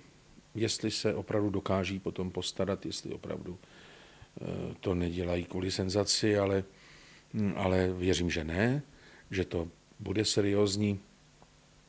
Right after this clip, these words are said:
hm, dvojice, která tomu dítěti připraví takové prostředí, ve kterému bude dobře.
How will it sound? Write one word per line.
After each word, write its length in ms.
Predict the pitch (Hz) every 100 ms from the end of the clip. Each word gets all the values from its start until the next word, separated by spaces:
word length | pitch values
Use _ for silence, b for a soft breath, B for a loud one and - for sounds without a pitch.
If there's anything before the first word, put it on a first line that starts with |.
| 92
hm, 180 | 87 82
dvojice, 460 | 92 95 92 107
která 440 | 92 104 95 95 90 B B B B B -
tomu 220 | 87 90
dítěti 340 | 87 82 87 85
připraví 640 | - 87 92 90 90 82 B B B B B -
takové 420 | 90 92 92 87
prostředí, 680 | - 85 - - 85 87 87
ve 160 | 90
kterému 420 | - 90 87 85
bude 160 | 82 85
dobře. 360 | 90 85 87